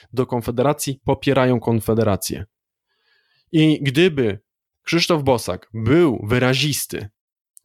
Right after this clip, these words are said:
bo w Polsce, tak jak tutaj wspomniałeś, są całkowicie inne realia, prezydent nie może być wyrazisty, w przeciwieństwie na przykład do premiera, który ma pełnię władzy.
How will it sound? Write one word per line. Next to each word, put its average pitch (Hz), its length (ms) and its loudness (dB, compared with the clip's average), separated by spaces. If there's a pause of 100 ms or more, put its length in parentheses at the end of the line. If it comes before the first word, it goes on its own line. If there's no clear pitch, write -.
(180)
bo 127 160 0
w - 100 -18
Polsce, 151 640 0
tak 120 140 -6
jak 120 120 -6
tutaj 131 160 0
wspomniałeś, 147 560 2
są 120 140 -2
całkowicie 123 500 -2
inne 160 200 4
realia, 147 500 2 (340)
prezydent 156 640 0
nie 185 120 2
może 208 360 2
być 113 200 -2
wyrazisty, 113 760 -2 (200)
w - 20 -20
przeciwieństwie 131 580 -2
na 120 60 0
przykład 120 200 -2
do 113 80 0
premiera, 127 340 0
który 131 260 0
ma 123 240 0 (100)
pełnię 131 560 0 (100)
władzy. 110 500 -2